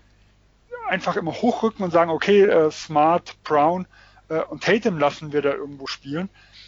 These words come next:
weil halt auf der, auf dem Flügel fehlen, gerade mit Robert Langfords, äh, Verletzung, äh, mit Gordon Haywards Abgang, fehlen für mich auch so die verlässlichen Alternativen. Äh, und jemand, also ich sag mal,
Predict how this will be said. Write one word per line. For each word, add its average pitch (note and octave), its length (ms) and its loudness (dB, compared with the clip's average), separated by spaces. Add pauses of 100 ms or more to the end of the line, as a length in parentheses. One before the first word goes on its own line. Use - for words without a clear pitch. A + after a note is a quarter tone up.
weil D3+ 180 4
halt F#3 120 0
auf - 120 -8
der, - 140 -4
auf - 120 -6
dem - 140 -20
Flügel A3 460 -2 (400)
fehlen, D#3+ 440 2
gerade D3 340 0
mit D3+ 280 -8
Robert D3 280 0
Langfords, C#3+ 680 -4
äh, C#3 280 0
Verletzung, D#3 640 -6 (680)
äh, D3+ 160 2
mit E3 460 -4 (220)
Gordon D#3 300 0
Haywards C#3+ 440 -2
Abgang, D3+ 520 -4 (580)
fehlen G3 300 -4
für F#3+ 120 -8
mich F#3 200 -6
auch B3 220 0
so - 140 -10
die D3 140 -14
verlässlichen D3 640 -2
Alternativen. C#3+ 840 -4 (500)
Äh, D3+ 120 2
und - 220 -6
jemand, F3+ 340 0
also E3 240 -2
ich - 120 -16
sag F3+ 140 -2
mal, E3 180 -2